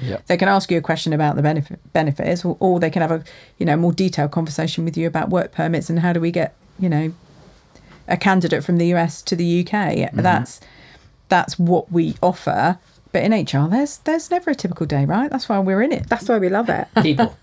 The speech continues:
Speaker 3: <laughs> Every
Speaker 2: The
Speaker 3: day is a
Speaker 2: challenge.
Speaker 3: diff-, yeah. And people are not, n-, you know, I was, I compare H R and finance as being so very different. You can put a number in a box and it stays in a box.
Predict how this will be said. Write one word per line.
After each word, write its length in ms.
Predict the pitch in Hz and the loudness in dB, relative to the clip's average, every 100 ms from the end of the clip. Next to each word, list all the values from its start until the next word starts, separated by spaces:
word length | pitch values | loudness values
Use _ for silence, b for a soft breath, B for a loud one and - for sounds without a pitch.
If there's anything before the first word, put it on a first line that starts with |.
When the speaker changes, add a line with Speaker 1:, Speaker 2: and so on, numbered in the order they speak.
| 311 | -6
Speaker 3:
<laughs> 160 | - - | -4 -2
Every 300 | 185 - 240 | -2 2 2
Speaker 2:
The 60 | |
Speaker 3:
day 60 | 226 | 4
is 60 | |
a 240 | 247 262 175 | 4 6 4
Speaker 2:
challenge. 180 | 165 180 | 4 2
Speaker 3:
diff-, 140 | 208 | 0
yeah. 400 | 247 294 175 165 - b b b 175 | 2 4 4 0 -8 b b b 0
And 220 | 180 - | 0 0
people 320 | 233 170 175 | -2 2 2
are 100 | 160 | 2
not, 320 | 170 160 160 - - | 2 0 -2 -8 -6
n-, 200 | - 170 165 B - | 0 0 -2 B 0
you 80 | |
know, 120 | 190 196 | 4 4
I 80 | |
was, 200 | 170 170 - - | 4 0 -4 0
I 160 | 185 | 0
compare 560 | 185 190 165 190 170 175 B B B - | 2 -2 -2 0 0 -2 B B B -2
H 300 | 196 - - | -2 -2 -2
R 400 | 92 85 85 - _ | 0 0 -2 -4 _
and 440 | 175 170 165 165 165 | -2 2 2 0 -2
finance 560 | - 185 170 160 156 | -2 0 2 0 -2
as 100 | 170 | -6
being 280 | - 170 170 | 0 2 2
so 840 | 165 - - - - 240 202 180 170 | -2 -4 -4 -4 0 2 4 4 4
very 320 | 165 165 160 | 2 0 0
different. 360 | 165 160 101 | -2 -4 -4
You 60 | 107 | -2
can 120 | 185 | -2
put 180 | 185 - | -2 -2
a 40 | |
number 320 | 202 202 180 175 | 0 0 0 0
in 80 | |
a 40 | 165 | 0
box 400 | 165 196 - - | 0 0 -2 -4
and 80 | 180 | -6
it 60 | |
stays 320 | - 180 175 | -4 0 0
in 60 | 160 | 0
a 40 | |
box. 380 | 156 - - - | -2 -4 -6 -12